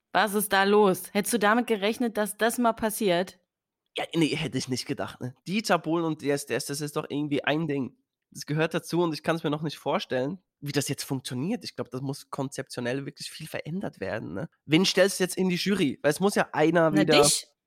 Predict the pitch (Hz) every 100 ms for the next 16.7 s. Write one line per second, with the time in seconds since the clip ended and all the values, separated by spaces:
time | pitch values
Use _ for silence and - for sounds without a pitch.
0 | _ _ _ 147 190 233 214 339 220 -
1 | _ _ _ _ _ _ - 127 - 123
2 | 127 123 107 123 - 147 254 147 - 226
3 | 107 - 131 139 139 135 131 127 - 123
4 | 127 156 160 131 - - 135 139 135 127
5 | 120 131 185 160 113 _ _ _ _ _
6 | _ - 311 - 240 208 208 208 381 349
7 | 370 254 240 226 240 143 330 - - 160
8 | 139 127 - - 127 139 175 170 135 131
9 | 131 - _ _ - 156 160 131 127 123
10 | 127 127 - 131 120 117 120 - 117 123
11 | - - - - - _ - - 160 -
12 | 156 196 202 147 165 196 156 151 175 170
13 | 180 208 226 185 165 170 170 175 165 175
14 | 165 - - 151 - - 151 139 135 143
15 | 143 147 - 143 147 - - 139 - -
16 | - 160 - 151 - 143 151